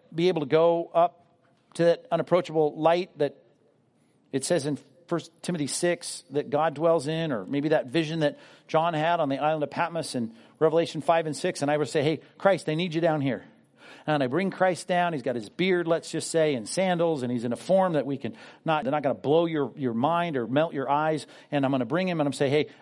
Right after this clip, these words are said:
I've got some people in our church, and I just, here's a family I want you to start with. I just want you to live in their house this week, please. Just go live there. I think they need you. I think they need you around." So Christ here, sit in the recliner. When they're having dinner, when they're talking, you just,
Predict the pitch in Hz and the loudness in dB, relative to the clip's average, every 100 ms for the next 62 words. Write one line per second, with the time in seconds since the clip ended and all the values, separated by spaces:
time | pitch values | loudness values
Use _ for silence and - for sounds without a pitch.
0 | - 151 208 196 185 160 190 180 180 165 | -2 0 2 0 -4 -4 -2 -2 -2 -2
1 | 151 139 165 160 151 139 139 185 - - | -2 0 0 0 -4 -2 -2 -4 -8 -2
2 | 254 220 185 185 180 175 156 160 156 139 | 0 2 0 0 0 2 2 0 -4 -6
3 | - 156 147 143 180 220 220 220 190 - | 0 2 2 -2 -2 0 0 0 -4 -2
4 | 156 151 170 165 147 131 139 147 - 123 | 0 2 0 0 0 0 0 -2 -2 -10
5 | 110 110 98 - - 101 90 - _ _ | -8 -8 -10 -8 -8 -8 -10 -20 _ _
6 | _ 196 - 196 190 180 160 131 107 104 | _ -8 -6 0 0 0 -2 -2 -2 -2
7 | 143 143 254 220 160 147 139 113 117 113 | -2 -2 -2 0 0 0 -2 -4 -6 -4
8 | 127 160 156 143 135 113 110 98 90 73 | -4 -2 -2 -2 -2 -2 -4 -6 -6 -12
9 | - _ _ _ _ _ _ _ - - | -20 _ _ _ _ _ _ _ -20 -20
10 | - - - 180 - 196 180 170 127 - | -20 -12 -2 0 2 0 0 -2 -2 -2
11 | - 208 233 226 208 214 160 156 156 156 | 0 2 2 0 0 0 0 0 -2 -4
12 | 139 - - 143 190 190 196 196 175 175 | -6 -14 -4 -2 0 0 0 0 -2 0
13 | 175 170 147 156 180 180 165 160 170 165 | 0 0 0 0 -2 0 0 0 -4 -6
14 | 190 233 | -6 -8